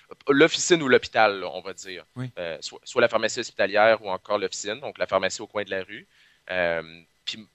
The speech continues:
Speaker 1: par exemple, moi, en voulant faire autre chose, j'étais vraiment le mouton noir de ma classe,
Speaker 2: Mhm.
Speaker 1: là. J'étais complètement ostracisé par les gens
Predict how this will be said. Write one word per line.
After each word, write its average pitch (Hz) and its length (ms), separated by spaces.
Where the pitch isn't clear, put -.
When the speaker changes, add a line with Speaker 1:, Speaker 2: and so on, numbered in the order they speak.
Speaker 1:
par 110 140
exemple, 117 260
moi, 117 420
en 117 60
voulant 110 300
faire 113 260
autre 104 140
chose, 135 240
j'étais 104 280
vraiment 104 300
le 104 120
mouton 107 360
noir 107 300
de 98 60
ma 87 100
classe, 95 400
Speaker 2:
Mhm. 87 60
Speaker 1:
là. 87 40
J'étais 98 320
complètement 135 460
ostracisé 123 760
par 101 160
les 101 180
gens 104 220